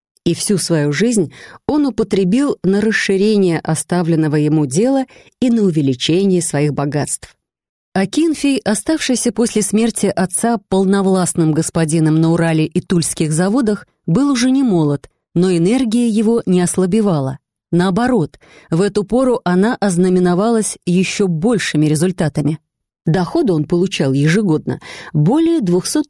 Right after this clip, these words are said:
тысяч тогдашних рублей, что для начала восемнадцатого столетия представляло громадную сумму. Пример Акинфия вызвал подражание – и многие стали заниматься заброшенным до того горным делом,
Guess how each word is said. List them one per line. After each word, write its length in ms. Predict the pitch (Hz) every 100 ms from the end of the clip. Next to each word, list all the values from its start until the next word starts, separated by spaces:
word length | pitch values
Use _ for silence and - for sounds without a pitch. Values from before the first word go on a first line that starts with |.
| -
тысяч 340 | - 233 -
тогдашних 640 | - 165 156 214 - 208
рублей, 420 | - 190 160 131 - _ _ -
что 220 | - -
для 180 | 160 165
начала 400 | 160 160 175 147
восемнадцатого 640 | 143 - 165 151 - - 139
столетия 540 | - 143 190 220 151
представляло 600 | - 156 - 143 170 196
громадную 640 | 165 156 143 175 220 165 143
сумму. 460 | - 147 143 151 _ _ _ _
Пример 320 | 247 277 330
Акинфия 540 | 277 - 330 302 285 220
вызвал 380 | 233 233 233
подражание – 840 | 208 190 185 180 156 175 156 131 147 _ _
и 100 | 175
многие 460 | 151 175 302 294 285
стали 400 | - - 269 277
заниматься 720 | 202 180 165 214 254 - 214
заброшенным 800 | 170 147 139 170 262 - 226 214
до 120 | 196 156
того 340 | 143 156 208
горным 480 | 156 170 196 208 214
делом, 520 | 131 143 143 139 139